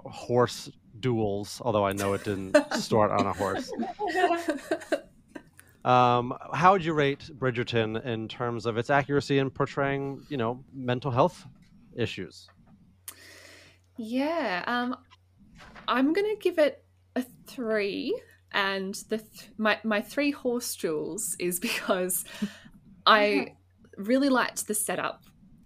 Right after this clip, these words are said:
Speaker 2: and I thought it did a really interesting and quite complex job of setting up the impact of childhood trauma on latter relationships, and a very interesting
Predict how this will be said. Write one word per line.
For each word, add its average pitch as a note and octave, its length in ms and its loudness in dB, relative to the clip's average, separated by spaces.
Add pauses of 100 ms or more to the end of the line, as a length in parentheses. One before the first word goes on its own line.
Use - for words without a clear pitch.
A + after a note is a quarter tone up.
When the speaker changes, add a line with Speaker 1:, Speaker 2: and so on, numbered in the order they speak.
Speaker 2:
and F3 360 -6
I F3+ 120 -4
thought F3 340 -6 (120)
it F#3 140 -8
did F3 300 -4 (240)
a G3 80 -4
really B3+ 400 2
interesting G#3+ 600 -4
and F3+ 100 -6
quite F3 200 -4
complex - 480 -6
job E3+ 380 -2
of E3 140 -6
setting F3+ 340 -8
up - 220 -8 (300)
the E3+ 460 -8 (200)
impact - 520 -6
of D#3+ 240 -4 (260)
childhood E3+ 580 -6
trauma A#3+ 380 -4
on F3 240 -6
latter D#3+ 280 -12
relationships, F#3+ 960 -4 (360)
and G3 140 0
a F#3 60 -4
very F#3+ 240 0
interesting F3 760 -8